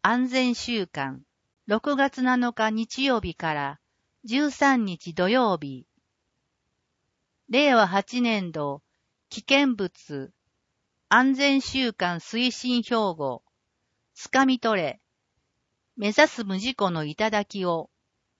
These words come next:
危険物による火災や事故の多くは、慣れから来る油断や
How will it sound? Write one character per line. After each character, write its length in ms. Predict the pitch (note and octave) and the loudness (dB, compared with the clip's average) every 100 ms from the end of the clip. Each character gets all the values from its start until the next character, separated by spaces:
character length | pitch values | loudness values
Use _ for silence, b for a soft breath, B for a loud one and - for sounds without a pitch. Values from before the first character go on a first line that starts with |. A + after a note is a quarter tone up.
| _ _ _ _ _ _ _ _ - | _ _ _ _ _ _ _ _ -8
危 120 | A#3+ | -6
険 320 | - D#4 D4 | 2 4 4
物 260 | A#3+ - G3 | 0 -4 -6
に 140 | F3 | -4
よ 120 | E3+ | -2
る 140 | E3 E3 | -4 -4
火 140 | F3+ | -4
災 340 | - G#3+ G#3 F#3+ | 0 0 0 -2
や 280 | F3+ F3 - _ _ _ | -2 -2 -8 _ _ _
事 160 | G#3 C4+ | -8 -2
故 180 | C#4 A3+ | 0 2
の 280 | F3+ A#3 | 2 2
多 80 | G3+ | 0
く 160 | - E3 | -4 -6
は、 300 | D3+ C#3 D#3 _ _ _ _ _ | -4 -6 -10 _ _ _ _ _
慣 160 | G#3 A3 | 0 2
れ 140 | D4 | 2
か 180 | D#4 A3 | 2 2
ら 140 | F3+ F3+ | 2 0
来 140 | A3 | -2
る 80 | G3 | -2
油 160 | E3 | -2
断 320 | E3 G3 G3 F3+ | -2 0 -2 -4
や 320 | E3+ D#3 | -4 -4